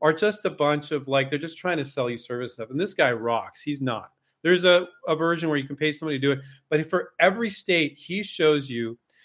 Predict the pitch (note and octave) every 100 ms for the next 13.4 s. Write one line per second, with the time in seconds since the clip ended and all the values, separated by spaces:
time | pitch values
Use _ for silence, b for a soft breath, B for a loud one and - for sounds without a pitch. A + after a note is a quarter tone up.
0 | b b - E3 D#3+ E3 E3 D#3+ D#3 D3
1 | C#3 C3+ C3+ C#3 C#3+ D#3 D#3 D#3 C#3+ C3+
2 | - D#3 D3+ C3+ C3+ - C#3 C#3 C3+ B2+
3 | A#2+ - C3+ B2+ B2+ B2+ A#2 B2 A2+ G#2+
4 | - A2+ C#3 C#3 F#3+ D#3 - - C#3 A#2+
5 | - D3+ G#3 G3+ - A#2 - C#3+ C3+ C#3
6 | - F3+ F#3+ F3+ E3+ - C3+ C3 C3 A#2+
7 | A2 - G#2+ - F#2+ b b b b b
8 | - D#3+ E3+ F#3 A3 G3+ F#3 E3 D3 C#3
9 | C3+ C#3+ C#3+ C#3+ C#3 B2+ B2+ C3 C#3+ C3+
10 | A#2+ A#2 A#2+ A#2+ A#2+ C#3+ D#3 C#3 C#3 C3+
11 | C3+ A#2+ A#2 A#2+ A#2+ A#2+ A2+ B B C3+
12 | D#3 G3 F#3+ F#3 D#3 G#3+ A3+ C#3 C#3+ F#3
13 | F3 C3+ F3+ C#3